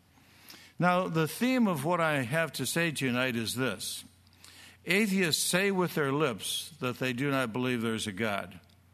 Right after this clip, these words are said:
but they show with their lives that there is a God. Emphasis on say and show.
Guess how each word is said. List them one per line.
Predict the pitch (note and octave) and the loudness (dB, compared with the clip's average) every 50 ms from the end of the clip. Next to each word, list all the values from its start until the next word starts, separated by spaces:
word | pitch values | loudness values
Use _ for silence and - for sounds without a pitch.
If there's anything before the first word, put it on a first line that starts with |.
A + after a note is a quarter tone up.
| _ - - - - | _ -20 -20 -10 -4
but | C#3 C3 - - | -4 -4 -2 -2
they | C3+ A#2+ A2+ | -2 -2 0
show | G#2 - - - - F3 F3+ F#3 F3+ | 0 0 0 0 2 2 2 4 2
with | F3 D#3 C#3+ C3 - - | 2 2 2 0 0 -2
their | C3 A2 G#2+ | -2 -2 -2
lives | G#2+ A2+ C3 D3+ D3+ C#3 B2 A#2 A#2+ A#2 A#2 A2 | -2 -2 0 0 2 2 2 0 0 -2 -4 -4
that | - A#2+ G#2+ G2+ - | -4 -4 -4 -4 -4
there | - A#2 B2 | -4 -2 -2
is | B2 A2+ - | -2 -2 -4
a | A#2 F2+ | -6 -6
God. | E2+ G2+ F#2 G2 F#2 - - - - - - - - - - - - _ - - - - - | -6 -6 -8 -8 -10 -14 -18 -20 -20 -20 -20 -20 -20 -20 -20 -20 -20 _ -20 -20 -16 -6 -2
Emphasis | C3+ C#3+ C3+ A2+ B2+ B2+ A2+ - C3 A#2+ A2 - - | -2 -2 -2 -2 -4 -4 -4 -2 -4 -4 -4 -4 -2
on | B2+ A#2 A2+ A#2 A2+ G2 | -2 -2 0 -2 -2 -4
say | - - - - C#3 C#3 C#3 C#3+ C#3+ C#3+ C#3+ C#3 C#3 C#3 | -4 -6 -4 -2 -2 0 0 0 0 0 0 0 0 -2
and | C#3 B2+ A#2+ A#2 G#2 | -2 -2 -2 -2 -2
show. | - - C#3+ C#3 B2 G#2+ G2+ - - | -2 -2 0 0 0 -2 -4 -8 -12